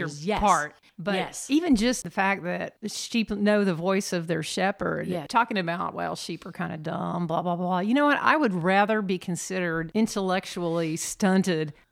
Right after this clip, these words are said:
Speaker 2: and hear the voice of God
Speaker 1: Yes.
Speaker 2: than be the smartest person in this world
Speaker 1: Oh, no,
Speaker 2: and not
Speaker 1: not
Speaker 2: hear
Speaker 1: hearing
Speaker 2: from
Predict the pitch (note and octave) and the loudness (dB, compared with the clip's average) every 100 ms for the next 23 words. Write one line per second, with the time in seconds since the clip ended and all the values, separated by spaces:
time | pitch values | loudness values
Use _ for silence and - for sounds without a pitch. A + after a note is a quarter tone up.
0 | _ A3+ F#3+ F3 A3+ A3+ F#3+ F#3 G3 F#3 | _ -2 -2 2 2 4 2 2 2 2
1 | E3 F#3 F#3+ E3 E3 A3 F#3 F#3 D#3+ D3+ | 0 2 4 6 6 4 2 -2 -4 -8
2 | - F#3+ G#3 G#3 G#3 E3 - G3 A3 G3+ | -2 2 4 4 2 0 -2 2 2 0
3 | - G#3 F#3+ F#3 F#3 E3+ D#3 - E3+ F#3+ | 0 0 0 0 0 0 -2 -6 -2 0
4 | F3 D3+ E3 E3 E3+ F#3 F3+ F#3 F#3 F#3+ | 2 0 -2 -2 0 2 4 6 6 8
5 | F3 D3 - - F3 D#3 C#3 | 6 4 -2 -6 -4 -2 -2